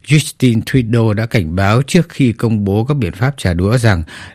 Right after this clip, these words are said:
nếu như người dân Canada sẽ phải chịu thiệt hại từ quyết định này thì những người hàng xóm Mỹ của ông cũng sẽ không tránh được khổ sở. Năm hai nghìn hai mươi ba, công nghiệp xe hơi Canada xuất khẩu năm mươi mốt tỷ đô la gồm xe nguyên chiếc và phụ tùng rời,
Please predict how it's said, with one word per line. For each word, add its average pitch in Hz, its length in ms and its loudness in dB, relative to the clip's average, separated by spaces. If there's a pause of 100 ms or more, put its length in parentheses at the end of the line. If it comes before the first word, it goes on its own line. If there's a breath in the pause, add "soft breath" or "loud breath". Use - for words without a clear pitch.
(100)
nếu 117 240 4
như 151 320 2
người 113 220 0
dân 117 180 0
Canada 113 600 0
sẽ 135 140 -2
phải 101 180 0
chịu 98 280 -2
thiệt 107 180 0
hại 90 340 0
từ 101 160 0
quyết 160 160 0
định 101 180 0
này 98 320 0
thì 107 260 2
những 110 260 0
người 113 200 2
hàng 87 180 -4
xóm 104 300 0
Mỹ 110 160 2 (100)
của 92 160 0
ông 104 180 0 (320 loud breath)
cũng 127 160 0
sẽ 127 220 0
không 113 320 0
tránh 117 260 0
được 110 120 2
khổ - 240 -4
sở. 85 300 0 (480)
Năm 135 200 4
hai 143 200 2
nghìn 127 200 2
hai 123 180 2
mươi 113 80 0
ba, 123 220 2
công 135 300 0
nghiệp 110 140 0
xe 117 200 0
hơi 120 180 2
Canada 117 480 2
xuất - 280 -4
khẩu 90 200 -2
năm 113 180 0
mươi 123 100 2
mốt 147 240 0
tỷ 92 100 -2
đô 101 180 0
la 107 240 4
gồm 92 300 0
xe 107 280 2
nguyên 104 200 2
chiếc 165 240 0
và 107 120 0
phụ 92 220 -4
tùng 92 260 -2
rời, 95 340 0